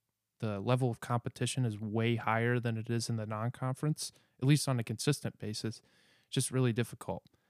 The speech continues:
Um, Xavier's going through this a little bit right now with their bench play, 'cause I think even though they've been playing really well, they just beat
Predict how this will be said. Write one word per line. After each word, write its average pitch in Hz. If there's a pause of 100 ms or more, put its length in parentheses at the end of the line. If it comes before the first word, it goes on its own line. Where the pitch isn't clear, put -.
(140)
Um, 107 (720)
Xavier's 135
going 117
through 123
this 113
a 117
little 113
bit 110
right 113
now 110 (180)
with 117
their 120
bench 110
play, 104 (360)
'cause 113
I 117
think 120 (440)
even 131
though 123
they've 117
been 113
playing 127
really 123
well, 117
they 110
just 113
beat 120